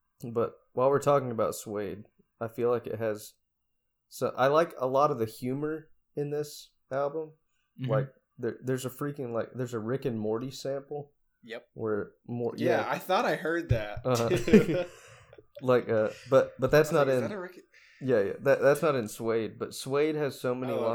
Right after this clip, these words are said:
Speaker 1: lines.
Speaker 3: I didn't
Speaker 1: S-, Suede is one of the, like, the, the most, like, um,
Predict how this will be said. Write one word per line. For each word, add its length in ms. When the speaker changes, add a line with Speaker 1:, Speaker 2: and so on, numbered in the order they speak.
Speaker 1:
lines. 120
Speaker 3:
I 60
didn't 120
Speaker 1:
S-, 160
Suede 400
is 100
one 140
of 80
the, 40
like, 200
the, 320
the 160
most, 460
like, 240
um, 320